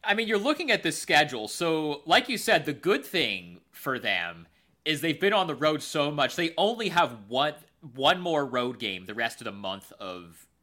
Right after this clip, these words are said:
January, which is a one-off, uh, in Denver in, in a couple weeks. But, so look at, so this is, this is the teams that they're playing.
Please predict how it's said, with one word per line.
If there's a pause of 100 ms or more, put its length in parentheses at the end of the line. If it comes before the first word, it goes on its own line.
January,
which
is
a
one-off, (100)
uh,
in
Denver
in, (160)
in
a
couple
weeks. (400)
But, (120)
so
look
at,
so
this
is,
this
is
the
teams
that
they're
playing.